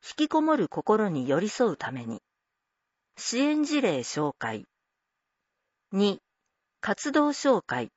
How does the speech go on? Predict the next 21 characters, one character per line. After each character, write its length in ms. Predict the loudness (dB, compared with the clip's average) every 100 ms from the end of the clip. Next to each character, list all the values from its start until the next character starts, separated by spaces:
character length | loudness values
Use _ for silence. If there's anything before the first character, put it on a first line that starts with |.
| _ _ _
懇 300 | 4 4 4
談 240 | 0 -2 -2
会、 320 | -4 -6 -8 _ _ _ _
個 140 | 0
別 260 | 2 2 -2
相 300 | 2 4 4
談。 260 | -2 -6 -10 _ _ _ _ _ _ _ _ _
定 240 | 2 4 4
員、 400 | 4 0 0 -4 _ _ 0
二 160 | 2
十 260 | 4 4 4
人。 300 | 4 0 -2 _ _ _ _
無 200 | -2 0
料 400 | 4 6 6 2 0
申 200 | 2 2
し 120 | 2
込 160 | 0 0
み 120 | 0
順。 400 | -2 -2 -2 -4 -10 _ _ _ _ _ _ _
講 220 | 0 2 2
師、 320 | -2 -8